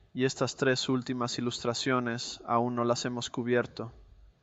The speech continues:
No sé si esta noche pasaremos de la ilustración número tres.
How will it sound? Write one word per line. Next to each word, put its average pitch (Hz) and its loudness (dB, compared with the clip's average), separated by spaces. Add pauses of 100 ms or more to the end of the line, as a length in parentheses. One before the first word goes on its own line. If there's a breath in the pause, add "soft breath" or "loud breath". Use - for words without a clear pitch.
(400)
No 127 -4
sé 131 2
si - 0
esta 127 0
noche 123 0
pasaremos 120 -2 (300 soft breath)
de 123 0
la 117 4
ilustración 120 -2
número 120 0
tres. - 0